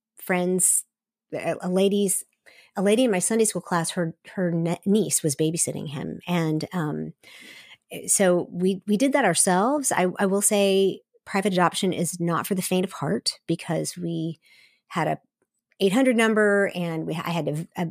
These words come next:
a website. I built it all myself. I vetted every single call. We had four or five,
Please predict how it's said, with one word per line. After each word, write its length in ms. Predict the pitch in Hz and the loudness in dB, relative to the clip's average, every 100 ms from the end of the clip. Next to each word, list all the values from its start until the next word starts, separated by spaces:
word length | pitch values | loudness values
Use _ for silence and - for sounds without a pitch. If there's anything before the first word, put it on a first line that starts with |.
| - - | -6 -2
a 40 | |
website. 640 | 190 226 - 196 190 175 - | 0 2 2 4 2 0 -4
I 220 | 175 151 139 | -4 -4 0
built 200 | 185 196 | -2 2
it 60 | 202 | 2
all 140 | 185 | 2
myself. 640 | 175 - 165 160 156 - - - | 2 2 2 0 -2 -8 -18 -8
I 360 | - 151 - - | -6 -6 -10 -10
vetted 360 | 160 190 196 190 | 0 2 4 4
every 200 | 185 180 | 4 2
single 280 | - 165 | 2 0
call. 600 | 165 - 160 156 156 147 | -2 -4 -2 -2 -4 -6
We 120 | 180 160 | -4 -4
had 240 | 160 165 _ | -4 -8 _
four 360 | - - 185 170 | -20 -2 0 2
or 60 | 165 | 0
five, 600 | - 160 165 160 - | 2 4 4 2 -2